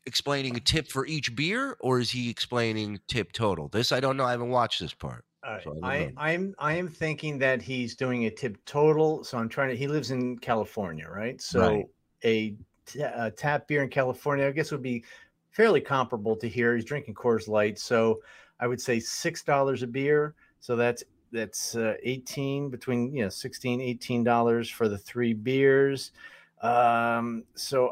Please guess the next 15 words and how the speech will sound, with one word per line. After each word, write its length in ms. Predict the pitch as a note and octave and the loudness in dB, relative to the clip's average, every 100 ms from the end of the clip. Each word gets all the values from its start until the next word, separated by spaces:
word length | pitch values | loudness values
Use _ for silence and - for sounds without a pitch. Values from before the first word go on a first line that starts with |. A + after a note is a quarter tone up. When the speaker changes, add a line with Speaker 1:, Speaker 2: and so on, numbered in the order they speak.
| F#2 | 0
Speaker 2:
I 160 | A2+ | -2
will 180 | C3+ B2+ | 0 0
say 560 | A#2+ - B2+ B2 A#2 A#2 - - - - - _ _ _ _ _ _ _ _ _ _ _ _ _ _ _ | -2 0 2 2 0 -4 -10 -12 -14 -18 -20 _ _ _ _ _ _ _ _ _ _ _ _ _ _ _
he's 200 | D3 D3 | -6 0
gonna 200 | E3 D#3 - - - - - - - - - _ _ _ _ _ _ _ | 0 0 -4 -4 -4 -4 -8 -14 -18 -20 -20 _ _ _ _ _ _ _
Speaker 1:
Now, 140 | A#2+ | 4
you 160 | A#2 A#2+ | 4 4
gotta 220 | D3 D3 | 4 4
think 260 | G#3 F#3+ - | 4 0 2
what 160 | A2 | 2
a 60 | G#2+ | 2
normal 420 | A#2 C3 D#3+ F3 | 2 2 4 2
person 400 | F3 C#3+ B2+ B2 | 2 2 2 0
would 140 | A2 F#2+ | -2 0
tip 320 | G#2+ F#2+ | 0 0